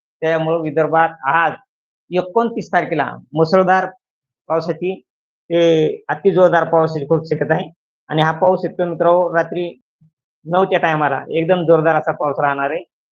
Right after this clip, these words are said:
कारण हे जे चक्रकार वारे आले,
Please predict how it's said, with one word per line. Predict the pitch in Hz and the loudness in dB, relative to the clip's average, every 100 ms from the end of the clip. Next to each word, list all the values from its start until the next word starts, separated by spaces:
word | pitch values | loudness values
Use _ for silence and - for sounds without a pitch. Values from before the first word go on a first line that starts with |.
| _ _ - | _ _ -6
कारण | 160 175 | -4 -2
हे | 180 175 180 - _ _ _ _ 160 | -2 -4 -6 -12 _ _ _ _ -4
जे | 151 165 156 143 - _ _ _ - _ _ _ _ _ _ _ _ _ _ _ _ _ _ 196 | 2 4 4 0 -8 _ _ _ -20 _ _ _ _ _ _ _ _ _ _ _ _ _ _ -8
चक्रकार | 202 196 196 180 | -2 0 2 2
वारे | 175 165 | 2 2
आले, | 160 143 127 | 0 -2 -4